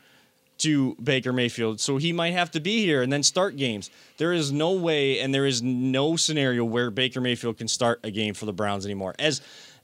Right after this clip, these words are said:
as a Baker supporter, but not a Baker bro, and understanding he has a lot of fault in this messy situation as it is, along with the Browns organization, as, as tough as that is to say, I know that for the betterment of this organization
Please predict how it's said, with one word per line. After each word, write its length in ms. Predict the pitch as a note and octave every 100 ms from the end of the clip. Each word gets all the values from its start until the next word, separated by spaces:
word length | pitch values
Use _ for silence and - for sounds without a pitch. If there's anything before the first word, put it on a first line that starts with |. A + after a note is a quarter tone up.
| - - -
as 400 | E3+ C#3+ - - -
a 140 | D3+
Baker 340 | C3 F3+ G3+ F3
supporter, 460 | D3+ C#3 F3 E3+
but 120 | D3+ D3
not 160 | D3
a 60 | C#3+
Baker 320 | D3+ C#3+ C#3+
bro, 260 | A#2 C#3+ C3+
and 80 |
understanding 480 | C3 B2 - C#3+ C3+
he 220 | A#2+ D3+
has 480 | D3 C3 B2 - - _ _ -
a 60 | A2+
lot 240 | A2+ C#3
of 80 | C3
fault 380 | - C#3+ C3+ -
in 160 | C#3
this 380 | B2+ B2 - - _
messy 460 | A#2+ B2+ C3 E3+ D3+
situation 680 | - D3 D3 C#3+ C3+ B2+
as 160 | B2 A#2+
it 80 | B2
is, 300 | A2+ G#2+ G2+
along 340 | A2+ A2+ B2+
with 100 | C3+
the 60 | C3+
Browns 340 | C#3+ D3+ D3
organization, 680 | D3 C3+ C3 C3 B2+ - F#2+ - - - _ _ _ _ _ _ _ _ _ _ -
as, 300 | B2+ A2+ -
as 240 | C3 A2 -
tough 240 | - D3 C#3
as 120 | C3+
that 140 | C#3+
is 120 | D3 B2+
to 80 | B2
say, 440 | D#3+ C#3 A2+ G2+ _ _ _ _
I 200 | - C3+
know 260 | D3 C3+ B2+
that 100 | A#2
for 120 | C3+
the 60 | A#2
betterment 360 | B2+ C3+ C#3
of 80 | C3+
this 140 | B2 A2
organization 580 | B2+ B2 A2+ A2+ -